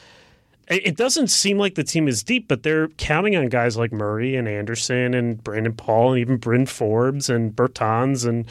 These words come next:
these younger players to step into roles. I think that's sort of the big thing, that they didn't really replace a lot of the guys they lost, but they obviously believe in these players. So we're gonna test to see how much you Spurs fans believe in them. Uh,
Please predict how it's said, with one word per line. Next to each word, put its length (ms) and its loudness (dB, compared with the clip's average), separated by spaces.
these 200 0
younger 280 2
players 500 0
to 80 -2
step 280 -2
into 180 0
roles. 440 0
I 60 2
think 220 -2
that's 180 0
sort 220 0
of 80 0
the 100 -2
big 260 0
thing, 240 0
that 140 -4
they 80 0
didn't 160 -2
really 240 2
replace 540 -2
a 60 0
lot 180 0
of 60 -2
the 80 -4
guys 300 -2
they 120 -10
lost, 480 -2
but 140 -2
they 100 4
obviously 360 2
believe 340 2
in 80 0
these 160 -2
players. 680 -4
So 580 0
we're 100 -2
gonna 180 2
test 340 -2
to 60 -2
see 180 0
how 120 2
much 300 -2
you 180 0
Spurs 400 0
fans 480 -4
believe 280 0
in 100 -4
them. 280 -6
Uh, 320 2